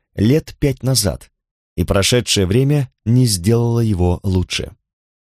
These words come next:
"Тебе знаком вон тот тип внизу в светлом пальто?" спросил Карл. "Ты его раньше видела?" Тина подошла к окну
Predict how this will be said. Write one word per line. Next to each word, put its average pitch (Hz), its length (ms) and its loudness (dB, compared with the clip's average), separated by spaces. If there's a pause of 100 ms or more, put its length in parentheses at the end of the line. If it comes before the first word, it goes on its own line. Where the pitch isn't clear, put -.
(680)
"Тебе 107 400 2
знаком 113 540 0
вон 127 260 0
тот 107 300 -2
тип 139 240 -4
внизу 101 400 0
в - 60 -4
светлом 107 420 -2
пальто?" 85 440 -4 (460)
спросил 113 480 0
Карл. 78 400 -4 (580)
"Ты 113 100 0
его 110 220 2
раньше 95 680 0
видела?" 98 560 -2 (840)
Тина 120 280 2
подошла 101 400 -2
к - 80 -4
окну 131 380 -2